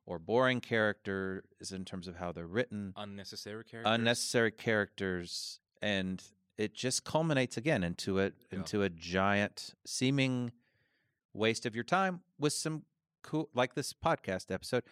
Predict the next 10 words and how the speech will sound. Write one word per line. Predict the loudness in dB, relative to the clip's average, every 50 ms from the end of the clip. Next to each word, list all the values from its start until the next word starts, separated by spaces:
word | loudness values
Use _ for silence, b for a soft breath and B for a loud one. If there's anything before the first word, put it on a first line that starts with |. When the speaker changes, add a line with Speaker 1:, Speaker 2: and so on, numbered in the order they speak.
| B B B B B
Speaker 1:
with | 0 0
some | 2 2 2 2 2 2
Speaker 2:
<laughs> | -2 -4
Speaker 1:
cool, | 0 2 4 6 8 8 8 6 4 2 0 0
um, | 2 4 4 4 2 2 -2 -4 -6 -8 -12 _ _ _ _ _ _ _
cool | -4 0 2 4 4
ideas | 4 2 2 0 -2 -2 -4 -6 -10 -14 _ _ _ _
thrown | 0 0 2 2 2
in | 0 -2 -2
there. | -4 -4 -6 -8